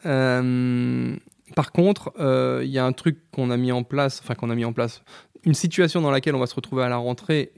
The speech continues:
qui est propice à ce genre de choses, c'est qu'on va être en, en situation de léger sureffectif, on va avoir un demi-collaborateur ou un collaborateur d'avance.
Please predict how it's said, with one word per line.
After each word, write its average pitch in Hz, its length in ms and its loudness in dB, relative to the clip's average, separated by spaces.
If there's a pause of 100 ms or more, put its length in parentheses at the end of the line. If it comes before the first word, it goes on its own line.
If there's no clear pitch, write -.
(140)
qui - 160 -4
est 131 60 2
propice 139 500 -6
à 120 60 -2
ce 110 40 -8
genre 113 140 -4
de 113 80 -4
choses, 170 260 -6
c'est 127 100 -10
qu'on 123 140 -6
va 120 60 0
être 117 100 -4
en, 113 160 -4
en 117 60 -4
situation - 480 -4
de 113 80 0
léger 135 340 2
sureffectif, - 640 -8
on 123 80 -10
va 131 220 -8 (160)
avoir 127 260 -4
un 123 80 0
demi-collaborateur 127 880 2
ou 123 80 0
un 120 60 0
collaborateur 120 540 -2
d'avance. 120 480 -4